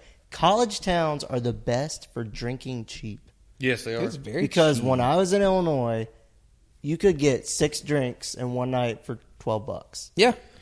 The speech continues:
Speaker 3: It was very
Speaker 1: And
Speaker 3: cheap.
Speaker 1: I, I miss those days.
Speaker 2: And I was drinking craft beer. Like, I was, like, Derek was drinking his normal Budweiser, but I was drinking, I was picking stuff out of the cooler in cans and bottles.
Speaker 1: Yeah.
Speaker 2: Like, I was,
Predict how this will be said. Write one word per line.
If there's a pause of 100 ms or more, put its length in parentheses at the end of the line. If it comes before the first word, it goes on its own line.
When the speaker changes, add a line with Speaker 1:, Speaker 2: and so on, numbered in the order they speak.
(480)
Speaker 3:
It
was
very
Speaker 1:
And
Speaker 3:
cheap.
Speaker 1:
I,
I
miss
those
days.
Speaker 2:
And
I
was
drinking
craft
beer.
Like,
I
was, (200)
like,
Derek
was
drinking
his
normal
Budweiser,
but
I
was
drinking, (380)
I
was
picking
stuff
out
of
the
cooler
in
cans
and
bottles.
Speaker 1:
Yeah.
Speaker 2:
Like,
I
was,